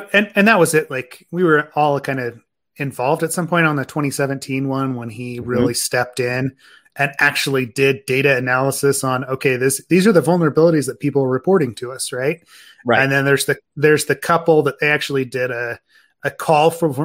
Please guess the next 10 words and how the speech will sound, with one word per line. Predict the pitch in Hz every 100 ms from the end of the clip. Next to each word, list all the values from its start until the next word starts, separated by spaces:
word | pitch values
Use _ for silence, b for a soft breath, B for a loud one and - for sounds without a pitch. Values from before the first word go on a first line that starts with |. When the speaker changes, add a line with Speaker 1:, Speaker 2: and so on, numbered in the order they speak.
| 156
Speaker 1:
for, | - 143
for | 135 - 147 143 117
vulnerabilities, | 131 139 135 123 135 156 131
basically, | 143 143 143 160 156
like, | 127 120
what | 131 135
the | - 131 123 -
industry | 151 143 139 131
thinks | 120 131 131 139 - - _ _ -
is | 151 151